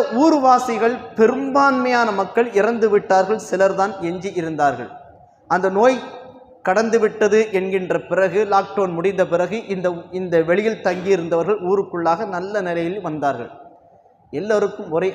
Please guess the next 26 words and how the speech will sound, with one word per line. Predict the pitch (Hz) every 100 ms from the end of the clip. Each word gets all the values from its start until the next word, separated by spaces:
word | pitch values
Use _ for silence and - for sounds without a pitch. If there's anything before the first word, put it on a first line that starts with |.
| -
ஆச்சரியம், | 160 - 180 139 113 - _ - _ _ _ _
நம்மோடு | 135 175 208 240 240 202
இருந்தவர்கள் | 196 208 196 190 190 185
தான் | 202 196 - 151
அதிகமாக | 170 185 180 175 170 147
மரணித்து | 165 180 - 156
விட்டார்கள், | 143 156 151 147 147
இவர்கள் | 180 208 220 190
எப்படியோ | - 180 185 185
தப்பித்து | 165 - 190 190 165
விட்டார்கள் | 160 165 180 180
என்பதாக | 170 165 180 202
அவர்களுக்குள்ளாக | 185 180 175 185 180 190 185 185
பேசிக் | 190 190 -
கொண்டிருந்தார்கள். | 165 156 147 143 139 160 208 - - - _ - 190
அடுத்த | 233 330 - 339 254
முறை | 269 277 277
இது | 240 262
போன்ற | 269 277 277 247
ஒரு | 226
மிகப்பெரிய | 220 262 - 269 254 240 196
நோய் | 214 262 240
வந்த | 214 208
பிறகு | 185 180 151 160 165 - 185
அந்த | 208 170 165 240
ஊரே, | 285